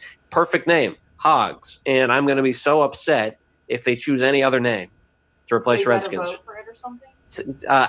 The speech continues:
Speaker 1: at them, at them on social media. Tell them we want Hogs. We want the name to be the Hogs. That's my plug.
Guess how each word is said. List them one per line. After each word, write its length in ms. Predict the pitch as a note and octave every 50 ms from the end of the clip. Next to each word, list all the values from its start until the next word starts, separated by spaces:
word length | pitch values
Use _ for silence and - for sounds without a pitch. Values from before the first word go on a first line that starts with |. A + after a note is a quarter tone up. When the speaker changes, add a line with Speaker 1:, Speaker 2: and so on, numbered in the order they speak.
| -
Speaker 1:
at 280 | C3+ D#3 E3+ E3+ E3+ -
them, 260 | C3 A2 F#2+ F2 - -
at 300 | C3+ D3 E3+ E3+ E3+ -
them 160 | E3 D#3 D3
on 180 | C#3+ D3 C#3
social 380 | C3+ - D3+ C#3+ C#3 - C#3 C3+
media. 420 | C3+ C#3 C#3 C3+ C#3 C#3 C3+ C3 C3 -
Tell 180 | C#3+ C#3 C#3 C#3+
them 160 | C#3 C3+ C3+
we 140 | B2+ B2+ B2
want 260 | A#2+ B2+ B2 A#2+ A#2
Hogs. 480 | B2 B2 A2+ G#2 F#2 D#2 - - - -
We 140 | - A#2+ A#2+
want 280 | A#2+ A#2+ A#2+ A#2 A2+ - _ _
the 100 | - A#2+
name 220 | A#2 A#2+ A#2 A2+ A2
to 60 | G#2+
be 100 | G2+ A2
the 120 | G2+ G2 G2
Hogs. 340 | G2+ F#2+ F2+ - - - - _ _ _ _ _ _ _ _ _ -
That's 160 | G#2+ G2+ - -
my 60 | G#2
plug. 240 | - - F#2+ F2+ F#2+